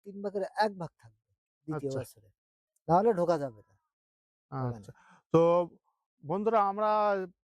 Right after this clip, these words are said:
Speaker 2: পারলে পুরো বাগানটা ঘুরে ঘুরে দেখাতে পারতাম, কিন্তু কুল গাছ তো, মানে কুল গাছ এমন একটা গাছ,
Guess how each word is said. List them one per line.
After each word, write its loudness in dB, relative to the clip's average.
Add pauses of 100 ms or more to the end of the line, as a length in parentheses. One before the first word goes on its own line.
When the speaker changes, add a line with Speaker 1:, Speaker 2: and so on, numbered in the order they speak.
Speaker 2:
পারলে 2
পুরো -6
বাগানটা -2
ঘুরে -6
ঘুরে -4
দেখাতে -6
পারতাম, -4
কিন্তু -6
কুল 2
গাছ 4
তো, -10 (380)
মানে -6
কুল -4
গাছ -2 (140)
এমন -4
একটা 0
গাছ, 2